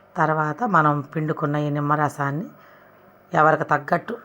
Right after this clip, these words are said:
నేనైతే బాగా పుల్ల పుల్లగా బాగుంటుందని నేను బాగా ఇరవై రూపాయల కాయలు కోసేసాను. కొంచెం పక్కన పెట్టాను, కానీ మళ్ళీ నాకు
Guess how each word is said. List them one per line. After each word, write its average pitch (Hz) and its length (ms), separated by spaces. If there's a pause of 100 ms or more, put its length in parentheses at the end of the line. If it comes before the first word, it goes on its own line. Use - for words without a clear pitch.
(420)
నేనైతే 165 440
బాగా 156 320
పుల్ల 156 220
పుల్లగా 151 360
బాగుంటుందని 147 520
నేను 170 180
బాగా 143 520 (760)
ఇరవై 151 220
రూపాయల 160 300
కాయలు 151 320
కోసేసాను. 147 760 (1300)
కొంచెం 151 300
పక్కన 175 260
పెట్టాను, 175 300
కానీ 180 280
మళ్ళీ 175 280
నాకు 165 200